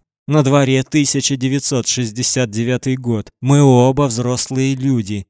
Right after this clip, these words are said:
и нет нужды просто из-за собственной инерции доводить друг друга до полной безысходности. Я хочу найти себя, хочу стать личностью и предлагаю тебе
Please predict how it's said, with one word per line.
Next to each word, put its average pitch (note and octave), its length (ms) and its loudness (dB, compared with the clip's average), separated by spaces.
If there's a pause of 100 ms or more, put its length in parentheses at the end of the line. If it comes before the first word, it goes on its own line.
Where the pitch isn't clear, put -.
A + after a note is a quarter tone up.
и B2 140 0
нет B2 340 0
нужды A2+ 500 -2
просто B2 440 -6
из-за B2 320 -4
собственной A#2 680 -2
инерции A#2 640 -4
доводить A#2 540 -4
друг B2+ 260 -4
друга A#2+ 320 -4
до B2+ 140 -2
полной A2+ 400 -4
безысходности. A#2 840 -6 (300)
Я A2 240 -4
хочу A#2+ 340 -4
найти B2+ 420 -2
себя, G2+ 520 -8 (220)
хочу - 340 -6
стать - 420 -4
личностью A#2 720 -4
и B2 40 -2
предлагаю B2 840 0
тебе G2+ 500 -10